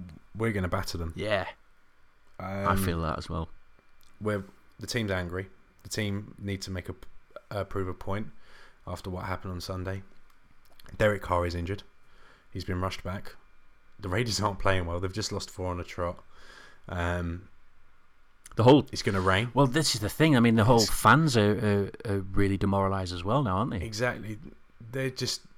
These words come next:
Speaker 1: everything's going wrong for Oakland. The sooner they can get to Vegas, the better
Speaker 2: Mm.
Speaker 1: at the moment. Um, their season, th-, we've got an opportunity now to kill the Raiders' season in week seven.
Speaker 2: Yeah.
Speaker 1: In week seven. We win, we win on Sun-,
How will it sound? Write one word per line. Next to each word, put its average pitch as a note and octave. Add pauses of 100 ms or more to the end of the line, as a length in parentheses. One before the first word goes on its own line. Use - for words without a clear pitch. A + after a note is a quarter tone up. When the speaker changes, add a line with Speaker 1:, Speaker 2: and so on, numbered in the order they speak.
(200)
Speaker 1:
everything's B2
going G#2
wrong G2+
for F2+
Oakland. F2 (200)
The G2+
sooner A#2+
they A2
can B2
get A2
to G#2
Vegas, F#2+
the -
better F#2
Speaker 2:
Mm. F#2+
Speaker 1:
at F#2
the F#2
moment. F2 (520)
Um, F2+ (1700)
their C#3+
season, B2 (120)
th-, C3
we've D#3
got D#3
an D3
opportunity A2+
now E2+
to G2+
kill -
the F#2+
Raiders' F2+
season F2 (400)
in F#2+
week G2
seven. E2+
Speaker 2:
Yeah. - (480)
Speaker 1:
In G2+
week G#2+
seven. F#2
We C3+
win, C#3
we D#3
win D3+
on B2 (360)
Sun-, G2